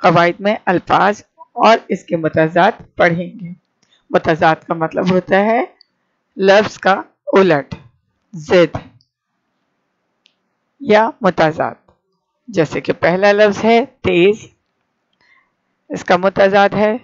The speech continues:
सुस्त, ठंडा, गरम। अल्फाज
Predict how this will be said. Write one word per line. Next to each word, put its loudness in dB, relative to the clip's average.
सुस्त, 0
ठंडा, 2
गरम। 2
अल्फाज -2